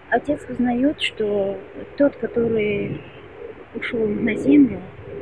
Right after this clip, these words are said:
а, он смертельно болен. Но самый любящий, э, родитель, он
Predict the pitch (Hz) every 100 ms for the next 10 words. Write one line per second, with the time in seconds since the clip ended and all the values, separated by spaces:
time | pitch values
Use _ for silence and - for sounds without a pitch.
0 | - - - - - - - 269 302 320
1 | 247 - - - - 233 - 277 277 254
2 | 220 196 175 - - - - - - -
3 | - - - - - - - - - -
4 | - - - - - - - - - -
5 | - - - - - 262 302 277 - -
6 | - 262 254 233 226 - - - - 226
7 | 240 - 226 - 220 214 202 - - -
8 | - - 220 220 220 254 - 202 - -
9 | - - - - - 214 220